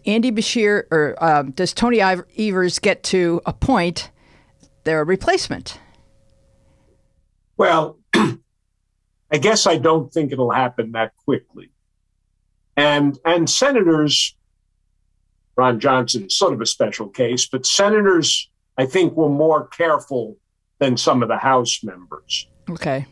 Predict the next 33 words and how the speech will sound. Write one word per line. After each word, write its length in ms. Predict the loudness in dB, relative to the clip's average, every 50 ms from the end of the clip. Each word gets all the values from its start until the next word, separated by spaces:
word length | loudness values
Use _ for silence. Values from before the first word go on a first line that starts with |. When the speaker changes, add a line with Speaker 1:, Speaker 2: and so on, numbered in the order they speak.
| _
Speaker 2:
I 80 | 0 2
don't 240 | 2 2 2 2 2
know 220 | 2 4 4 4 2
that 200 | 0 -2 -4 -4
the 40 | -4
senators 580 | -2 0 2 2 2 2 2 0 0 0 0 -2
have 100 | -2 -2
been 120 | 0 0 2
asking 460 | 2 0 0 -2 -4 -4 -6 -6 -6
for 100 | -8 -14 -8 -2
pardons 640 | 0 2 2 2 0 -2 -6 -8 -8 -8 -10 -10 -10
yet. 260 | -8 -8 -10 -10 -12 -18 _ _ _ _ _ _ _ _ _
Some 200 | -2 0 0 0
of 60 | 0
the 60 | 0 0
House 380 | 0 0 2 0 0 -2 -4
members 480 | -4 -4 -4 -4 -4 -4 -4 -4 -4 -2
have 340 | 0 0 0 0 -2 -2 -2
been 360 | -2 0 0 -2 -4 -10 -14 -10 _
because 600 | -10 -6 -2 0 0 2 2 0 -4 -4 -8 -12 _ _
they 140 | -2 -2 -2
probably 460 | 0 0 0 2 2 0 0 2 2
need 320 | 4 4 4 2 0 0 -2
them 220 | -4 -6 -6 -12 -16 _
or 160 | 0 0 2 4
needed 400 | 4 2 2 2 0 -2 -4 -8 -14 -20 _ _ _ _ _ _ _ _ _ _ _ _ _ _ _ _
them. 80 | -2 0
Um, 480 | 2 2 2 2 0 -2 -4 -8 -10 -14 _ _ _ _ _ _ _
but 180 | 0 0 2 2
look, 280 | 0 0 0 -2 -6 _ _ _ _ _ _
from 180 | _ -4 -2 0
my 240 | 0 0 0 0 -2
standpoint, 840 | -4 -6 -4 -4 -2 -2 -4 -6 -8 -8 -6 -4 -2 -2 -4 -4